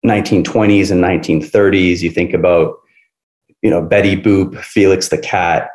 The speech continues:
Mickey Mouse, uh, Scrappy. Um, you know, there's,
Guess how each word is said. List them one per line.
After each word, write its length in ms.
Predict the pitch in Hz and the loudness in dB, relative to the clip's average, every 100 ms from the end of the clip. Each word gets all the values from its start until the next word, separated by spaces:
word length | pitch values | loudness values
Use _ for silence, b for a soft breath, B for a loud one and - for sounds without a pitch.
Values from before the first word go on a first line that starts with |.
| - | -6
Mickey 340 | - 92 - 87 | 0 0 2 0
Mouse, 840 | 85 87 85 82 80 - - - _ _ _ _ - | 2 2 2 0 -2 -6 -10 -16 _ _ _ _ -4
uh, 260 | - 60 - | -2 -2 -4
Scrappy. 1080 | - - 101 87 85 - 90 85 82 82 - _ _ _ _ _ _ - | -6 -2 0 0 0 -2 -2 -2 -2 -6 -12 _ _ _ _ _ _ -4
Um, 580 | - 62 55 - - - _ _ _ _ _ _ _ _ _ _ _ - | -2 0 -2 -4 -10 -18 _ _ _ _ _ _ _ _ _ _ _ -10
you 60 | 190 | -8
know, 180 | 82 | -4
there's, 360 | - 104 - _ | -2 -4 -6 _